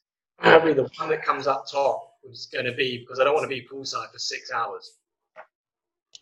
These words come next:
So the first thing, like you said, if you use a train, like we use our training sessions, some, some schools, when we have our sprint league, we have to sacrifice a, a training session in the week. But the meet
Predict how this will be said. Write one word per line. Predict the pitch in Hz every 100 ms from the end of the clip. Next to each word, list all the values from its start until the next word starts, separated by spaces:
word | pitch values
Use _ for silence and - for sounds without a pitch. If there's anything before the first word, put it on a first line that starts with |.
| -
So | 131
the | 120
first | 151 147
thing, | 131
like | 139 160
you |
said, | - 151 131 113
if | 117
you | 139
use | 160 135
a |
train, | - 143 143 -
like | 135 127
we | 147
use | 151 143 135 127 -
our | 135 127
training | - 143 139
sessions, | 127 117 - 113 170
some, | 170 165
some | 170 160
schools, | 151 170 147 123
when | 131 131
we | 139
have | 139
our | 131 127
sprint | 151 151
league, | 123 117
we | 127
have | 127
to | -
sacrifice | 156 135 - - 120 117
a, | 120 117 117 _
a | -
training | 135 135 123
session | 120 113 117
in |
the | 107
week. | 127 117 - _ _ _ _ _ _
But | -
the | -
meet | 156 170